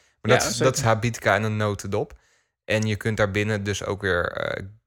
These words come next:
Speaker 1: parties aanmaken. Dus dat je met meerdere mensen daarin zit. En
Speaker 2: Echt
Speaker 1: elkaar
Speaker 2: een guild, echt super
Speaker 1: Ja.
Speaker 2: R P G, nerdy.
Speaker 1: Eh,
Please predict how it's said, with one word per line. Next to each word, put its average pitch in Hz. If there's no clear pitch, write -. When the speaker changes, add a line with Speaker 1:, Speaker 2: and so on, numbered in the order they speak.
Speaker 1:
parties 104
aanmaken. 101
Dus 98
dat 104
je 95
met 101
meerdere 107
mensen 101
daarin 98
zit. 104
En -
Speaker 2:
Echt 107
Speaker 1:
elkaar 98
Speaker 2:
een 98
guild, 143
echt -
super 147
Speaker 1:
Ja. -
Speaker 2:
R -
P -
G, 117
nerdy. 143
Speaker 1:
Eh, 64